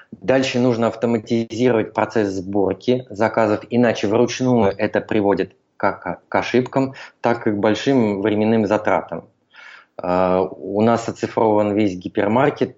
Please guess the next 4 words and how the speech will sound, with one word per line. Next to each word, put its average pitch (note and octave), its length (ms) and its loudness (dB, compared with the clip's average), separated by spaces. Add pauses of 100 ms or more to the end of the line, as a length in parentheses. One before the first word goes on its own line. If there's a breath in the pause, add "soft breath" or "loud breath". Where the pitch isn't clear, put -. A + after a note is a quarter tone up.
(140)
э, F#2+ 640 0
закупщики A2 640 0
не A2 280 2
думают, A#2+ 640 2